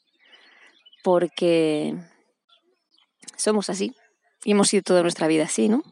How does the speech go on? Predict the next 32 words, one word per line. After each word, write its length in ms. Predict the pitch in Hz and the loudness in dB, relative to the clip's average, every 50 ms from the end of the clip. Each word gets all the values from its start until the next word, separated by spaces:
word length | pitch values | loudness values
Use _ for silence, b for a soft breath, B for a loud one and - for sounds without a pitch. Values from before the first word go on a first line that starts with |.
| B B B B B B B B B B B B B B B | B B B B B B B B B B B B B B B
O 100 | - 196 | 0 2
por 160 | - 214 220 | 4 6 6
el 140 | 202 180 185 | 6 6 6
miedo 380 | 196 208 233 254 294 339 339 262 | 6 4 6 6 8 8 8 8
a, 320 | 214 196 190 180 180 - - - | 8 6 4 4 2 -2 -2 -2
a, 120 | 190 175 - - _ - _ _ - | -2 -2 -2 -6 _ -20 _ _ -8
a 80 | 165 | -8
que 160 | - - 185 - | -4 -4 -6 -2
quizás 380 | - 175 - - 208 233 254 | -2 -4 0 2 2 4 4
vamos 300 | 294 285 269 247 240 - | 4 4 4 2 2 0
a 60 | 202 | -2
cambiar 500 | - - 185 170 170 170 208 247 311 381 - - - _ _ _ _ _ - - - _ _ _ _ _ _ _ | -2 -2 -4 -4 -2 0 0 0 -2 -4 -6 -10 -18 _ _ _ _ _ -20 -20 -20 _ _ _ _ _ _ _
por 180 | 214 208 190 | -6 -4 -2
el 100 | 190 202 | 0 -2
hecho 260 | 202 208 - - 277 | -2 -2 -4 -4 -4
de... 680 | 277 254 240 226 214 208 202 196 190 185 175 180 180 - _ _ _ _ _ _ _ _ _ _ _ _ _ _ _ _ _ _ _ _ _ _ _ _ _ _ _ _ _ _ _ _ _ _ _ _ - - | -2 0 0 0 0 0 -2 -2 -4 -6 -6 -8 -12 -16 _ _ _ _ _ _ _ _ _ _ _ _ _ _ _ _ _ _ _ _ _ _ _ _ _ _ _ _ _ _ _ _ _ _ _ _ -8 -8
o 80 | 190 | -4
que 100 | - 208 | 0 2
vamos 220 | 208 214 240 240 277 | 2 4 4 4 4
a 60 | 269 | 4
dejar 240 | 240 220 - 208 190 | 2 2 0 -2 -2
de 80 | 196 | -2
ser 160 | - - 196 | -2 -2 -2
nosotros 380 | 202 190 190 - 220 254 254 240 - - | -2 -4 -4 -4 -4 -4 -2 -2 -2 0
por 100 | 202 190 | 0 2
el 60 | 180 | 2
hecho 240 | 180 185 - 240 240 | 0 0 0 0 0
de 100 | 233 - | 0 0
cambiar 320 | - 170 160 165 170 180 | -2 -4 -4 -4 -2 -2
nuestras 300 | 208 214 - - 196 - | -2 -4 -4 -6 -10 -12
creencias. 720 | - - 151 147 196 220 - _ - - - - - - _ _ _ _ _ _ _ _ _ _ _ - _ _ _ _ _ _ _ _ _ _ _ _ _ _ _ _ _ _ _ _ _ _ _ _ _ _ _ _ | -8 -6 -4 -4 -4 -6 -8 _ -14 -14 -14 -18 -20 -20 _ _ _ _ _ _ _ _ _ _ _ -20 _ _ _ _ _ _ _ _ _ _ _ _ _ _ _ _ _ _ _ _ _ _ _ _ _ _ _ _
Pero 360 | - 202 196 185 185 175 - | -4 -2 0 2 2 2 2